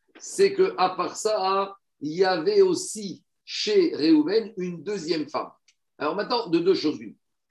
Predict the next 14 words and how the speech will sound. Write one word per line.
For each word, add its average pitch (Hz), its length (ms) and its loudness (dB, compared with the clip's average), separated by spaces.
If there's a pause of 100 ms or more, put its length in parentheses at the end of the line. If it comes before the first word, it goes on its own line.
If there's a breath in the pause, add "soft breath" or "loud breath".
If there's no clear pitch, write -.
(160)
Si 302 680 -4
maintenant 190 1040 -2
le 156 380 2
hiboum 185 360 -6
n'est 165 140 -4
pas 143 140 -4
possible, 143 480 -8 (360)
il 170 140 -12
faut 180 160 -2
donner 180 260 0
Khalitsa 160 840 -4
aux 143 140 2
deux 208 300 -6
femmes. 101 320 -10